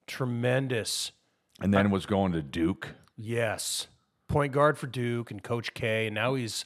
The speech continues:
Speaker 2: And Coach K was, like, early on.
Speaker 1: Early Coach K.
Speaker 2: And Ed Pepple. I hate Mercer Island, too.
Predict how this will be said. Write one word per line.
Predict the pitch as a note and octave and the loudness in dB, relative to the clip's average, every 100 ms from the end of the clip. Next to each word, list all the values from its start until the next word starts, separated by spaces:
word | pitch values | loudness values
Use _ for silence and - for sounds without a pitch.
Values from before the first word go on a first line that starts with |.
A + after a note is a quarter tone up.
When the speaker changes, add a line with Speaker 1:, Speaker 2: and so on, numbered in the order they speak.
| - | 0
Speaker 2:
And | G#2 | 0
Coach | - B2+ A#2 | 4 4 4
K | - A2+ A#2+ | 4 4 6
was, | F2 | 2
like, | F2 D2+ - | 2 2 2
early | F#2+ G2+ F#2+ D#2+ | 4 6 6 4
on. | D2+ D#2+ C#2 - | 2 0 -2 -2
Speaker 1:
Early | D3 D#3+ C3 | 0 0 0
Coach | B2 G2+ - | -4 -4 -6
K. | F#2 F2 F2+ _ _ | -8 -8 -10 _ _
Speaker 2:
And | F#2 F#2+ | -2 2
Ed | F#2 F#2+ - | 4 2 2
Pepple. | F2 - E2+ - - _ _ _ _ _ | 0 2 0 -2 -14 _ _ _ _ _
I | - G#2 | 4 4
hate | F#2+ F2 | 6 2
Mercer | D#2 D#2+ D#2 | 0 -2 0
Island, | C#2+ C#2 C#2+ | 0 0 -2
too. | D2+ D2 | -2 -2